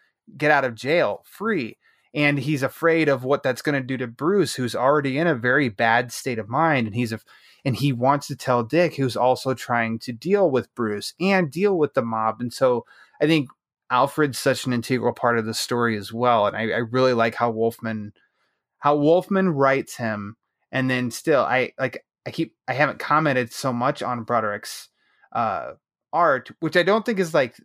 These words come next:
the greatest Batman art ever, but it, there's nothing wrong with it either. It's good. But I like how he draws, he's very emotive in the faces of,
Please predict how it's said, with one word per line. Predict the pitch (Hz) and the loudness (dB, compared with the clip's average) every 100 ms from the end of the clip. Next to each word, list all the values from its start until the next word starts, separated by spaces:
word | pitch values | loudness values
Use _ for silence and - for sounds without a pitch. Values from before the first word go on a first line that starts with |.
| _ - | _ -6
the | 160 214 | 0 0
greatest | 165 220 196 - | 2 0 0 -2
Batman | 160 160 156 147 | -2 -2 -2 -2
art | 139 - | -2 0
ever, | 175 160 131 | -2 0 0
but | 151 | 0
it, | 151 | 0
there's | 147 120 | 0 0
nothing | 143 127 | -2 -2
wrong | 113 131 160 | 0 0 0
with | 147 | -4
it | 113 | -10
either. | 131 180 101 - _ _ - | -6 -6 -6 -8 _ _ -4
It's | 147 | -4
good. | - 180 131 120 | 0 0 0 0
But | |
I | 139 | 2
like | 156 156 | 2 2
how | 156 143 | 0 0
he | 143 | -2
draws, | 123 127 123 120 117 - - _ _ _ _ | -4 -2 0 0 -4 -10 -20 _ _ _ _
he's | 143 | -2
very | 143 160 | 2 2
emotive | 139 131 131 131 120 | 2 2 2 2 0
in | 123 | -2
the | 117 | -2
faces | 123 117 - 113 101 | -2 -4 -6 -8 -10
of, | - 110 107 110 - | -6 -4 -4 -8 -18